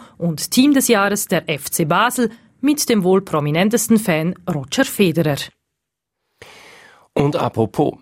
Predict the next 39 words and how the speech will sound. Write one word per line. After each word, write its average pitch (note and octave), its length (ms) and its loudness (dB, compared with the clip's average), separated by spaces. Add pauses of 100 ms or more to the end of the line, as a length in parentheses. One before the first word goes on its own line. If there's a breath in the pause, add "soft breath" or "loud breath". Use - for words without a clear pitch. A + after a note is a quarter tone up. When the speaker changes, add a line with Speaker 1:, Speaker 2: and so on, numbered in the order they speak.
Speaker 2:
weltweit C#3 680 -2
bekannte C3+ 480 -2
Schweizerinnen B2+ 640 0
und A#2+ 160 2
Schweizer, A2+ 640 -2
wie C#3+ 180 -4
eben B2 320 2
der G#2 80 0
Sportler G#2 400 -4
des F2+ 160 -4
Jahres G#2 320 0
Roger G#2 220 -2
Federer, B2+ 400 0 (500 soft breath)
sollen A#2 240 0
das D#3+ 160 -2
Image B2+ 340 0
der C#3+ 100 0
Schweiz - 340 -6
verbessern. - 500 -4 (340 loud breath)
Zu C3 120 2
diesem E3+ 240 2
Zweck D#3 300 0
will D#3 60 2
das C#3 200 -2
Außendepartement C3 960 -2
eda C3+ 260 0
im F2 140 -2
nächsten A2 340 0
Jahr G#2+ 280 2
einen G2+ 340 -4
Club - 300 0
der - 180 0
Imagebotschafter B2+ 840 0
der E2 140 -2
Schweiz F2 540 -4
in A#2+ 120 0
der B2+ 140 0
Welt G2+ 300 -4
gründen. C#2+ 480 -6